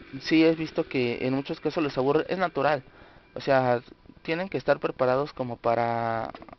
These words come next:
para esta cosa. Esta fue increíble. Pero bueno, este, como les digo, fue increíble en, en su momento, ¿no? Este, si ahorita vemos, este, pues, es, estos,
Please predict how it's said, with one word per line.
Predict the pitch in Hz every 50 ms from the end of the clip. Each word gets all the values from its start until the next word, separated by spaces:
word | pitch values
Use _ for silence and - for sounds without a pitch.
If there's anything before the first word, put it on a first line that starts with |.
| - - -
para | 120 120 131
esta | 135 - 135
cosa. | - 139 - - -
Esta | - - 165 165 - - 139 123 127 139 - - _ _ - - -
fue | - 120 123 - - - _ _ - _ - _ _ _ - -
increíble. | 85 - - - 113 110 110 - - - - _ - _ - _ - - - - - - - -
Pero | - 156 165
bueno, | 175 190 170 139 - - _ - - _ - - _ - - _ - - _ - _ - - - - - - _ _ - -
este, | 143 123 123 117 - - - 135 123 123 123 120 120 117 113 110 120 127 - - - _ _ - - - - - _ - - -
como | - 156 139 143
les | 143 147 156
digo, | 202 190 165
fue | - 202 202
increíble | - - 226 214 214 220 214 208 -
en, | 135 131 - -
en | 139 131 127
su | - 135
momento, | 131 127 127 147 175 185 165 147 - 123 123
¿no? | 131 147 180 208 202 165
Este, | 131 120 110 - - - 127 - - - - - - - _
si | - - 139 139 135
ahorita | 131 131 135 156 160 - 165 156
vemos, | 156 160 160 156 160 156 160
este, | 143 131 - - 135 131 127 127 123 127 123 -
pues, | 113 120 123 - - 143
es, | - 151 147 143 - - -
estos, | 147 139 - - - 156 143 131 127 -